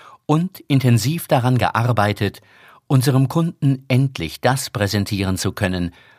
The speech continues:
was wir ganz individuell für seinen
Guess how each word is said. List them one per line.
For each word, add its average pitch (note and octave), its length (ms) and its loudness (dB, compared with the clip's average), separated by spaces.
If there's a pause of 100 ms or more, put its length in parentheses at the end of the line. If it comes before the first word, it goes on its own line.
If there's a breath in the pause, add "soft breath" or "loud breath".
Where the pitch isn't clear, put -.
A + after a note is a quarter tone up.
(320 soft breath)
was B2+ 220 0
wir C#3 80 2
ganz F3 320 2
individuell B2+ 840 0 (240 soft breath)
für - 180 0
seinen A#2 380 2